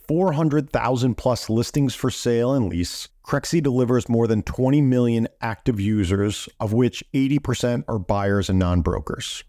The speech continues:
A pro membership provides full access to the marketing and technology tools to match your listings with the right buyers and tenants faster. And Coldwell Banker commercial professionals receive a thirty-five percent discount on Crexi's pro membership.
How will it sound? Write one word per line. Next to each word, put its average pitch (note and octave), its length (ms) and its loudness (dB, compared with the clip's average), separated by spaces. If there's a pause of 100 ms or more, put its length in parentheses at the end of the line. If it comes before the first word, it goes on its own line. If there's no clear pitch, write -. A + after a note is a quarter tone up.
(140)
A - 40 -10
pro G#3+ 320 0
membership A#2+ 540 2
provides A2+ 380 0
full E3 320 0
access A#2+ 400 -2
to - 100 -4
the G2 80 -2
marketing A#2+ 480 2
and A2+ 100 0
technology A2 560 0
tools G2+ 500 -2
to - 120 -4
match A2+ 320 0
your A#2+ 80 0
listings G#2 400 2
with F2+ 140 0
the F#2+ 80 2
right F#2 240 0
buyers - 480 -6 (160)
and G#2 100 0
tenants - 320 -4
faster. - 560 -6 (160)
And A2+ 80 -2
Coldwell C3+ 300 0
Banker B2 260 0
commercial D3+ 400 -2
professionals A2 640 -2
receive A2 320 0
a A2 140 0
thirty-five C3 760 -2
percent A2 380 -2
discount A2 520 0
on G2 100 -2
Crexi's G#2 400 -4
pro A#2+ 240 0
membership. F#2+ 580 0